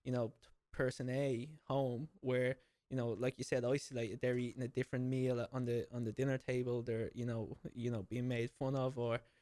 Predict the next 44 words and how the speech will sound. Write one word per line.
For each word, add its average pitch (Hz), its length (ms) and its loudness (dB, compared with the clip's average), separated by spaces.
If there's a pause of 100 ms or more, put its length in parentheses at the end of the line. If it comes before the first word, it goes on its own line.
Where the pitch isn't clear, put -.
(160)
you 120 80 -2
know, 110 260 0
uh, 95 200 -2 (340)
there's 147 120 2
often 123 280 2
been 123 180 -2
situations 117 600 -4
with 117 160 0
women 123 420 0
where 110 380 0 (220)
the, 104 300 0 (260)
the, 113 140 -2 (360)
the 117 80 0
man 131 340 2
might 120 260 -2
be, 120 340 -2
you 120 80 -2
know, 113 160 0
lackadaisy 123 640 0
with 120 140 -2
food 127 360 4
and 117 120 -4
doesn't 117 220 -2
necessarily 113 580 -2 (100)
care. 127 220 0
And 120 140 0
that's, - 280 -2
that, 202 180 -2 (120)
I 123 60 2
suppose 127 320 0
we 123 80 0
won't 143 200 0
get 131 120 0
into 123 180 -4
that, 135 240 0
but 156 140 0 (360)
where 127 340 6 (220)
the 120 80 0
woman's 170 320 2
trying 139 180 0
to 135 60 2
make 131 220 0
a 104 40 -8
change 127 520 -2